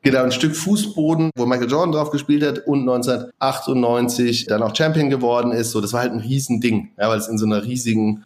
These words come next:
in einem riesigen Bilderrahmen war. So, und dafür haben wir natürlich dann spezielle Lagerungsmöglichkeiten, wo wir das auch unterbringen. Großes Problem dabei ist, Fahrzeuge, klar, bringst du in sowas wie einer Klassik-Remise oder einer Motorworld unter.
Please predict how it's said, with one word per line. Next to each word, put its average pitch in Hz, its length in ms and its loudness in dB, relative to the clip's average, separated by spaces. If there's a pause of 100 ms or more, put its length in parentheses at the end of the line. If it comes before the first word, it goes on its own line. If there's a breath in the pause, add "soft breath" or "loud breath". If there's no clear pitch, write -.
in 156 80 -4
einem 139 140 2
riesigen 131 380 2
Bilderrahmen 90 440 0
war. 85 140 -4 (100)
So, 135 240 2
und 123 140 0
dafür 151 240 0
haben 160 120 2
wir 151 60 2
natürlich 143 260 -2
dann 131 140 -2
spezielle 127 480 -2 (220)
Lagerungsmöglichkeiten, 110 1400 0
wo 95 80 -2
wir 98 60 -6
das 90 100 -8
auch - 80 -16
unterbringen. 98 480 -6
Großes 165 460 0
Problem 131 500 -2
dabei 113 380 0
ist, - 500 -6 (160)
Fahrzeuge, 151 560 2
klar, 135 240 0
bringst 131 240 -2
du 120 60 -2
in 117 40 -4
sowas 123 280 -2
wie - 20 -2
einer 113 140 2
Klassik-Remise 135 880 -2
oder 110 160 2
einer 107 160 2
Motorworld 147 600 0
unter. 160 440 0